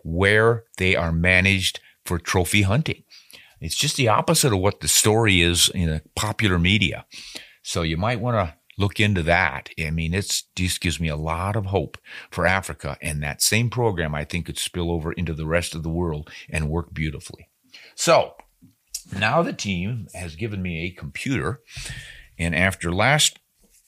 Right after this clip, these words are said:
show, when I dropped it, they're hoping that doesn't happen again. <laughs>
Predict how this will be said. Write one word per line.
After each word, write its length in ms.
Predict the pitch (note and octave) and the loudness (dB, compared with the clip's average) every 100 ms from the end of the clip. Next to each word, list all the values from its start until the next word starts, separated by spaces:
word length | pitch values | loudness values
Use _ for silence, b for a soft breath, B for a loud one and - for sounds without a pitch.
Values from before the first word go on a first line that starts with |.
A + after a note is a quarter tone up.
| - | -8
show, 500 | - - G#2+ G2+ F#2+ | 0 2 4 4 4
when 200 | G2 F2 | 2 0
I 120 | E2 | -2
dropped 520 | C#2+ A2 B2+ D3+ - | -2 -2 -2 -2 -6
it, 140 | D#2+ - | -6 -4
they're 160 | E2 | -4
hoping 340 | F#2 C#3 A2+ F#2+ | -4 -4 -2 0
that 200 | A2+ - | 0 -2
doesn't 280 | D#2 C2 | -8 -8
happen 340 | C#2+ B1 - A#1+ | -6 -6 -6 -10
again. 320 | B1 A#1+ E2 - _ | -8 -8 -8 -10 _
<laughs> 480 | C#3+ B2 A#2+ A#2 | 4 6 6 6